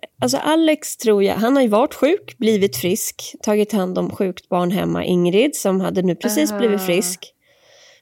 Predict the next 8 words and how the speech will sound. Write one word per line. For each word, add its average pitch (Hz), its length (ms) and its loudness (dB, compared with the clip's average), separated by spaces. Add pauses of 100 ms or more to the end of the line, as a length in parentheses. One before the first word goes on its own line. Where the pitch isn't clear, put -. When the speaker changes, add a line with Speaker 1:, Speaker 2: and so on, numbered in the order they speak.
(240)
Speaker 1:
Och 262 120 0
sen 185 340 0
insjuknade 190 840 0
han 190 360 -4 (180)
dag 170 420 -2
ett, - 400 -6
alltså 208 240 0
första 190 580 -4